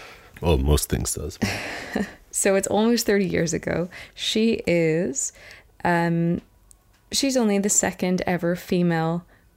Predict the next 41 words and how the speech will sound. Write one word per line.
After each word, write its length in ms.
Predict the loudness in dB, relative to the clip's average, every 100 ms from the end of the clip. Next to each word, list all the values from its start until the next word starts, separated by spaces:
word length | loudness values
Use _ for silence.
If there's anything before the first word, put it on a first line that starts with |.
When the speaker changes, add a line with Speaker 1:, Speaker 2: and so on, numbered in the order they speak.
| _
Speaker 2:
ground 440 | -2 0 2 0 -2
crew 400 | -2 0 2 0
member, 600 | 0 0 0 0 -2 -4 -4
um, 420 | -2 0 0 -2
for 600 | -4 -2 0 2 0 0
Northwest 540 | 0 0 -2 -4 -4 -4
Airlines. 520 | -4 -2 -2 -4 -6 -12 -16 -14 -14 -16 -18 -20 _ _ -2
So 200 | 2 2
at 200 | 2 0
that 120 | -2
time, 240 | 2 2 2
there 120 | 2
were 120 | 2
very 340 | 2 2 2 2
few 180 | 0
women 260 | 2 2 2
working 300 | 0 -2 0
in 80 | 0
the 80 | -2
positions. 540 | -2 -2 0 -2 -2
By 260 | -6 -6 -4
the 80 |
sounds 460 | -4 -4 -2 0 0
of, 400 | -2 -2 -4 -6
uh, 260 | -6 -4 -4
that 260 | -4 -6 -6 -8
This 160 | -6
American 320 | -4 -6 -4 -2
Life 220 | -2 -2
show, 400 | -2 -2 -2 -2
there's 200 | -4 -2
still 260 | 0 2 2
not 180 | 2 0
that 160 | 0
many 200 | 2 2
women. 460 | 2 2 2 2 0 -2
Speaker 1:
Mm. 400 | -2 -2 0 0
Speaker 2:
Um, 400 | 2 4 2 -2 -6
but 560 | -2 2 2 0 0
yeah, 220 | 2 2
the, 240 | 2 0